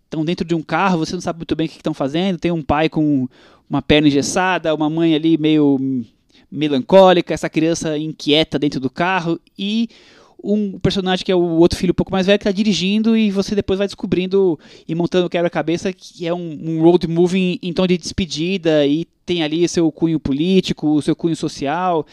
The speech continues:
tá tudo ali, um filme sobre uma sociedade que fugir talvez seja a única saída. Então é um filme que me surpreendeu bastante, ô Chico.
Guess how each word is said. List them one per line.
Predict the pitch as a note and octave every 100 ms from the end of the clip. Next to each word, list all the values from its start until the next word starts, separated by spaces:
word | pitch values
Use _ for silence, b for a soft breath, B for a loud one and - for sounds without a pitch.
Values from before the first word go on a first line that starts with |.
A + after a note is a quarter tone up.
| B B B -
tá |
tudo | - G#3 G#3+
ali, | F#3 E3+ F#3+ _ -
um | E3
filme | D3+ F3+
sobre | E3+ F3
uma | F3
sociedade | F3 F#3+ D3+ D#3 E3
que | - F3 F3 F3 E3 D3+ C#3+ b
fugir | - F#3 D3 D#3
talvez | E3+ D#3 D#3
seja | E3 D#3+ D#3
a | E3 D#3
única | D#3+ E3
saída. | D#3+ E3+ E3 C#3+
Então | C#3 E3
é | F3
um |
filme | F#3 G3
que | G#3+
me |
surpreendeu | G#3+ G#3+ G#3+ G#3
bastante, | A3 - G3 F3
ô | E3
Chico. | D3 C3 -